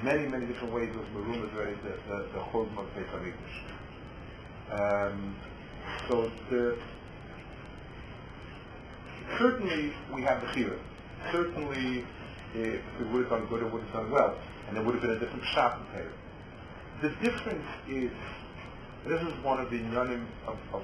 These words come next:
the Bria, one of the deep inyanim of the Bria is, um,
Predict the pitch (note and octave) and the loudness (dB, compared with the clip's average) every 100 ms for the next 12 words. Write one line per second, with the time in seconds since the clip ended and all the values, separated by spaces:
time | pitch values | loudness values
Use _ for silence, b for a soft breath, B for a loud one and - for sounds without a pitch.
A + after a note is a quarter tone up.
0 | G#2+ F#2+ - A2 B2 A2+ G#2+ - - B2+ | -4 -8 -4 0 6 6 6 0 -4 -4
1 | A#2+ G#2+ C#3+ F3+ C3+ B2+ A#2+ G#2+ G2 G#2 | -2 -2 -2 0 0 2 2 0 -6 -4
2 | A#2+ G#2+ G#2 G2+ F#2+ - - - - - | -2 -2 -4 -6 -6 -8 -10 -8 -8 -8
3 | - - - - G#2+ G#2 G#2 G#2 G2+ | -8 -10 -10 -6 0 0 0 -2 -8